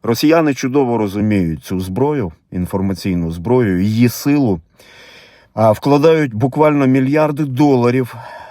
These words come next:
а, в свої, е, рупори, рупори Кремля. І тому я прошу вас не називати все це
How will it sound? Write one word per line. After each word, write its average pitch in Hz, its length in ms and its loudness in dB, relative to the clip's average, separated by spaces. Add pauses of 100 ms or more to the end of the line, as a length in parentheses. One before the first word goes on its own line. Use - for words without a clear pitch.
(100)
а, 120 180 -4
в 107 100 -10
свої, 110 600 -6 (880)
е, 101 400 -2
рупори, 113 680 0
рупори 110 500 -2
Кремля. 87 560 -6 (160)
І 110 120 -12
тому 151 280 -2
я 147 120 0
прошу 135 420 -4
вас 120 380 0 (140)
не 113 280 -2
називати 117 1000 -4
все 131 200 -6
це 123 160 -8